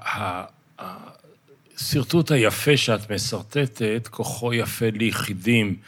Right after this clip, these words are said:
שמסוגלים לצאת מן התקיעות ולקחת את עתידם בידיהם,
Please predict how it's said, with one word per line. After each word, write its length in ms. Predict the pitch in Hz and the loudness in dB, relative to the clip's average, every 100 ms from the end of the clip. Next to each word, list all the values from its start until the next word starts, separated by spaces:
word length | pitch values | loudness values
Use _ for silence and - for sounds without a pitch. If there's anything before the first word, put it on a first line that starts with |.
| - - - | -20 -16 -8
שמסוגלים 960 | - 104 98 - 107 101 98 110 123 | -4 -2 -4 -4 -4 -2 0 2 4
לצאת 500 | 120 107 - 104 - | 4 2 -2 -2 -2
מן 160 | 107 104 | -6 -4
התקיעות 800 | 92 - - 104 101 92 87 - - | -4 -4 -4 -8 -8 -10 -10 -12 -6
ולקחת 760 | 95 123 160 - 120 - 104 104 | -6 -6 -4 0 0 0 -6 -6
את 160 | 101 | -8
עתידם 600 | - - - 98 101 98 | -8 -4 -2 0 0 -2
בידיהם, 680 | 95 90 87 87 85 87 101 | -4 -4 -4 -6 -4 -6 -8